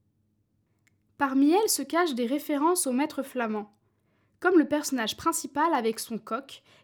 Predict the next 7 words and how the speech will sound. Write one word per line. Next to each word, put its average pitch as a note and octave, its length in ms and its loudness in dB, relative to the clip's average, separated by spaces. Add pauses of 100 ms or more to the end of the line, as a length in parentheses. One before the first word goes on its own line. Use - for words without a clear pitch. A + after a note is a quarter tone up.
qui - 180 -2
évoque C4+ 460 2
l'art C4+ 260 0
de A3+ 100 -2
Bosch. - 600 -10 (1300)
Hieronymus C#4+ 720 4
Bosch A3+ 500 -4